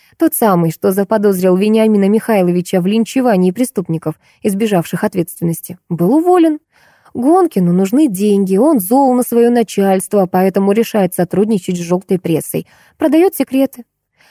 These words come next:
Одна из газет публикует материал про Константинова. Я не имею ничего против свободы прессы, но, к сожалению,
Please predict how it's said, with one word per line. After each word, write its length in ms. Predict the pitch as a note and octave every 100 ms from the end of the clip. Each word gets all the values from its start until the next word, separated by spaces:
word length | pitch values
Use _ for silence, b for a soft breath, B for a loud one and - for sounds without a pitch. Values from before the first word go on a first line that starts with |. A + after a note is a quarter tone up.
| B
Одна 340 | A3+ G#3 A#3+ A#3
из 100 | A3
газет 380 | A3 A3+ C4+
публикует 500 | - G3 G3+ A#3+ A3+
материал 540 | G#3 G#3 G#3 A3 C4+ C4
про 220 | G#3+ A3+
Константинова. 960 | - A3 A#3 A#3 A#3+ - F#3+ F3+ F3 F3 _ -
Я 320 | E3+ G3 C4
не 200 | C4 C#4+
имею 280 | D4+ G4 F#4
ничего 500 | E4 D4+ C#4 A3 C4+
против 420 | C#4 C4 C4 G3+
свободы 540 | - F#3+ F#3 F#3 F3+ F3
прессы, 360 | E3+ E3 -
но, 100 | B3+
к 40 | -
сожалению, 720 | C#4+ B3 C#4+ D#4+ D#4+ G3